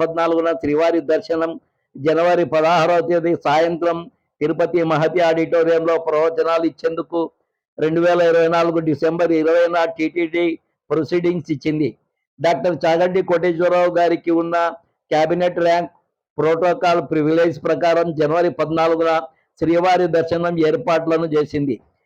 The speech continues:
అందులో భాగంగా రాంబగీచా గెస్ట్ హౌస్ నుంచి శ్రీవారి ఆలయానికి వారిని తీసుకెళ్లేందుకు బగ్గీస్ను, శ్రీవారి ఆలయానికి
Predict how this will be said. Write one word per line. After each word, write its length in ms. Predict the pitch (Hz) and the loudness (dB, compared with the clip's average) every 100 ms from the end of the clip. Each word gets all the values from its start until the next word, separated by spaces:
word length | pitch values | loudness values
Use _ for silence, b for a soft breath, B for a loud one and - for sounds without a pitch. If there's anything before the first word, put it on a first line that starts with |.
| _ - | _ -4
అందులో 320 | 156 175 175 160 147 | 0 2 2 0 0
భాగంగా 420 | 156 175 175 175 180 | 0 0 2 2 4
రాంబగీచా 600 | 151 165 165 170 160 170 151 | 2 2 0 0 0 0 0
గెస్ట్ 220 | 147 - 165 | -4 0 -2
హౌస్ 200 | 160 156 | -2 -4
నుంచి 340 | 165 165 156 151 _ _ _ - | -6 -2 -2 -4 _ _ _ -2
శ్రీవారి 520 | 156 170 175 175 175 170 | 0 2 4 4 4 4
ఆలయానికి 460 | 170 170 170 165 | 4 4 2 0
వారిని 400 | 165 165 165 165 143 | 2 2 0 -2 -2
తీసుకెళ్లేందుకు 760 | 156 - 170 165 165 170 170 160 - _ _ - | -4 -2 0 0 0 -2 -2 -2 -4 _ _ -12
బగ్గీస్ను, 760 | 117 151 143 170 165 165 170 175 175 _ _ - | -4 -4 0 0 0 -2 -2 -2 -6 _ _ -4
శ్రీవారి 480 | 160 170 180 175 175 | -2 2 2 2 2
ఆలయానికి 520 | 170 175 170 170 | 2 4 2 2